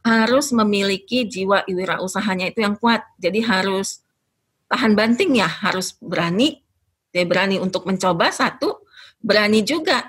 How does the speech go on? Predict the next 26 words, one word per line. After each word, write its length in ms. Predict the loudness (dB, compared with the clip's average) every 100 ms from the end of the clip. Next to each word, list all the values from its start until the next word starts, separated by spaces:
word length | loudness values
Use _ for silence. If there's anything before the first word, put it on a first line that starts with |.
| -8
untuk 320 | -8 -4 -2
bangkrut. 560 | 0 0 -2 -4 -6 -8 _ _ _ _ _ _ _
Itu 160 | -10 -6
harus 320 | -4 -2 -4
siap. 480 | -2 0 0 -2 -6 _ _ _ _ _ _ _ _ -2
Karena 240 | 0 2
memang 240 | 2 2
usaha 320 | 0 -2 -2 -2
itu 160 | -4 -6
seperti 320 | -6 -4 -2 -4 2
itu. 320 | 2 2 -4 _ _ _ _ _ _ _ -4
Nah, 240 | -2 0
tapi 240 | 0 0 0
kan 160 | -2 -2
kita, 400 | -2 0 -2 -4
siapa 280 | -2 0 2
sih 160 | 2 2
yang 80 |
mau 120 | 2 4
bangkrut? 520 | 2 2 -2 -6 -2
Nggak 140 | 0
ada 80 | 2
yang 120 | 2
mau 120 | 2 2
bangkrut 400 | 0 0 -4 -2
kan? 240 | -2 -2